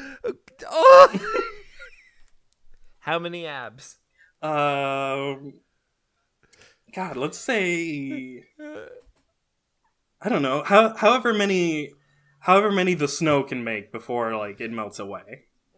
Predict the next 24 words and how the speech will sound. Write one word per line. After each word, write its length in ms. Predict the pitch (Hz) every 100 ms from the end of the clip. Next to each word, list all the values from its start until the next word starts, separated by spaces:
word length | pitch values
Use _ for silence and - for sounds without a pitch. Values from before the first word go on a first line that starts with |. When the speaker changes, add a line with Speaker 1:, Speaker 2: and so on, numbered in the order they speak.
| 165 175
Speaker 1:
Oh 160 | 147
my, 220 | 131 113 107 - 175 165
okay, 220 | 170 -
okay, 420 | 196 185 180 135 -
like, 300 | 170 160 - - - - - - - -
mm. 260 | 175 147 117 107 220
Speaker 2:
Like, 320 | 208 202 - -
I, 360 | 175 - 180 175
I 80 | 190
know 140 | 202 220
that 100 | 190
you 100 | 175
wanna 180 | 180 156
go 160 | 156
with, 120 | 147 139
like, 180 | 131
a 80 | 123
twelve 440 | - - 147 139 123
ab 240 | 117 117
situation 640 | - 120 120 131 139 127
or 60 | 117
something, 480 | - 113 110 113 113
but, 180 | 131 131
like, 380 | 135 127 120